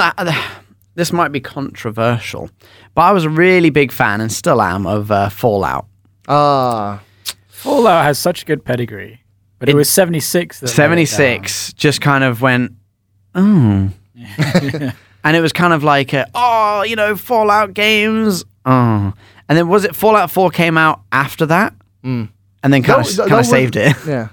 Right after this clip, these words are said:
Speaker 2: that wasn't, like, that, that, that wasn't so bad compared to the previous ones. I've, I like the first Fallout.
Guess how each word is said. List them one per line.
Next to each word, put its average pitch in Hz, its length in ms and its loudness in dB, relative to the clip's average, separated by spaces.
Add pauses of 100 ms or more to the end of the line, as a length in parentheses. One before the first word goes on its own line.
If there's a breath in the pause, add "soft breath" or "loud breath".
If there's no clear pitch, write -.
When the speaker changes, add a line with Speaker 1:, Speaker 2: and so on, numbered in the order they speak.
Speaker 2:
that 170 120 2
wasn't, 175 340 0 (160)
like, 127 220 -4 (340)
that, 147 240 -4
that, 151 180 0
that 165 60 4
wasn't 147 300 0
so 139 260 0
bad 113 420 -4
compared 127 360 -4
to 120 100 -8
the 95 320 -4 (180)
previous 113 360 -8
ones. 104 200 -8 (280 soft breath)
I've, 156 200 0
I 196 120 2
like 226 340 0
the 131 100 -6
first - 440 -2
Fallout. 80 320 -8